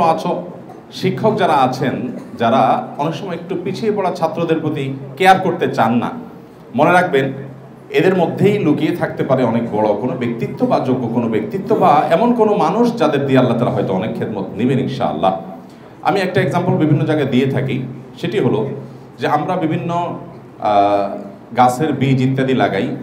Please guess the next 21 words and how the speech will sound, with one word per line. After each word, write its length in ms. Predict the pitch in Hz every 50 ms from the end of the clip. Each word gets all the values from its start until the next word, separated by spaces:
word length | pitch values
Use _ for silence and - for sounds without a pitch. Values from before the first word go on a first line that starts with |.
| - - -
এই 120 | 135 131 131 135
বীজগুলো, 500 | 151 180 175 - 151 170 175 180 185 185 185 185 - - - - - - - - - - - - - - -
এগুলো 240 | - 151 156 175 175 151 120
বড় 120 | 120 117 113 113 -
হয়। 180 | 95 - - - - - - - -
বড় 140 | 127 151 160
হয়ে 220 | 147 - 185 185 -
কি 120 | - 180 180
হয়? 220 | 151 165 190 202 -
আহ, 1080 | - - - - - - - - - - - - - - - - - 101 104 101 101 101 107
ধরুন 220 | 131 170 190 185 -
একটা 300 | - - - - - 139
বীজ, 320 | - - 127 127 - - - - - - - - - -
আমের 280 | - 165 170 175 165 151 160
কথাই 240 | 143 123 135 123 120
বলি 220 | - 98 95 92 82
আমি, 180 | - - 139 - - - - - - -
একটা 220 | 135 135 - 165
আমের 340 | 143 139 135 131 139 135 - - - - - - - - - - - 113
বীজই 260 | 135 151 - - -
যদি 200 | - 170 160 160